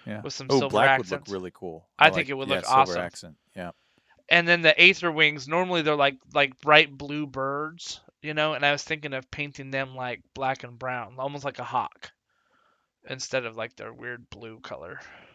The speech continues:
Speaker 1: Right.
Speaker 2: So I think it'd be rad. Um, so maybe I'll do them next.
Speaker 1: Sweet.
Speaker 2: I've, I'm also looking at a whole bunch of Skaven that I really wanna get on the table, so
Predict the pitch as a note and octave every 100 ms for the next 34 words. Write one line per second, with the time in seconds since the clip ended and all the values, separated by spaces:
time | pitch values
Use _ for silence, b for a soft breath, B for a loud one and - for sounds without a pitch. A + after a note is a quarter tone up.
0 | - - - - - _ _ _ - C3
1 | C#3 G#3+ C#4+ B3+ F#3+ A#3+ D3+ - _ b
2 | b b b b b b b _ F3 F3+
3 | F3+ F3 E3 B B - F#3 E3+ G3+ A3+
4 | G#3+ G3+ G3 F#3+ B2 - - - b b
5 | b b _ _ _ C3 D3+ D#3+ E3+ F#3
6 | E3 G#3 G#3 F#3+ F#3+ E3+ D3+ D3 D#3+ D#3
7 | C#3+ - - D3 C3+ C3 B2+ B2+ C3+ C#3
8 | C3+ C3 C3+ C3 B2+ B2 C3 B2+ B2+ -
9 | C3 B2+